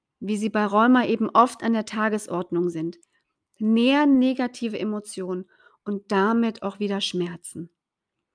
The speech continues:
Das heißt, bei Rheuma sind so viele Dinge wichtig. Nicht nur die Ernährung, sondern auch,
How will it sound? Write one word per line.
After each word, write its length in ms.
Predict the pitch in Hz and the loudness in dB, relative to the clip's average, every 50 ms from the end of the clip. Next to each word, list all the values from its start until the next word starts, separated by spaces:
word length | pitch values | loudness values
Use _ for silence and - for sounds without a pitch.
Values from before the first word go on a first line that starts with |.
| _ _ | _ _
Das 220 | _ 196 196 - - | _ -8 -8 -6 -4
heißt, 360 | 220 202 208 214 220 220 - _ _ _ _ _ _ | -4 -2 -2 -2 -4 -6 -12 _ _ _ _ _ _
bei 140 | _ 196 220 | _ -6 -4
Rheuma 440 | 196 - 196 208 214 226 226 220 214 | -4 -2 -2 0 0 2 0 0 0
sind 180 | 202 208 208 202 | -2 -4 -4 -4
so 180 | - 233 233 | -2 -4 -4
viele 360 | 220 - - 240 214 208 202 | -4 -2 -4 -2 -2 -2 -2
Dinge 320 | 202 196 190 190 190 185 165 | -2 -2 0 0 0 0 0
wichtig. 520 | 175 170 - - - 170 175 - - _ _ _ _ _ _ _ _ _ | -4 -6 -6 -12 -14 -14 -14 -14 -16 _ _ _ _ _ _ _ _ _
Nicht 240 | 294 302 294 302 - | 4 4 4 4 4
nur 140 | 247 226 | 0 0
die 120 | 190 208 185 | 0 0 -2
Ernährung, 720 | 151 185 190 185 185 180 185 180 165 170 170 170 170 - _ _ _ _ _ _ | -2 0 0 0 0 0 -2 -4 -4 -4 -4 -4 -4 -6 _ _ _ _ _ _
sondern 340 | - 208 220 226 226 226 - | -6 -2 0 0 2 0 0
auch, 400 | - 220 226 226 233 233 - | 2 2 2 2 0 -2 -6